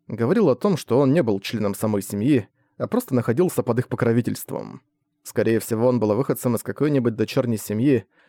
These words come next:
но то, что кто-то из них появился в башнях-близнецах, прямо указывало на то, каким вниманием пользовалось это событие.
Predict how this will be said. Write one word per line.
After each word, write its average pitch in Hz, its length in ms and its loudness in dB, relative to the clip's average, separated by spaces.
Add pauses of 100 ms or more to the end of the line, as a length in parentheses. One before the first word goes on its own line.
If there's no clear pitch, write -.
(140)
но 143 220 -2
то, 160 180 2
что 160 200 -2
кто-то 131 260 -2
из 117 140 0
них 127 220 0
появился 113 440 0
в 104 60 -4
башнях-близнецах, 110 1040 -2 (240)
прямо 165 320 2
указывало 123 500 2
на 110 140 0
то, - 120 -4
каким 135 340 0
вниманием 120 500 2
пользовалось 117 560 0
это 117 160 -4
событие. 98 720 -2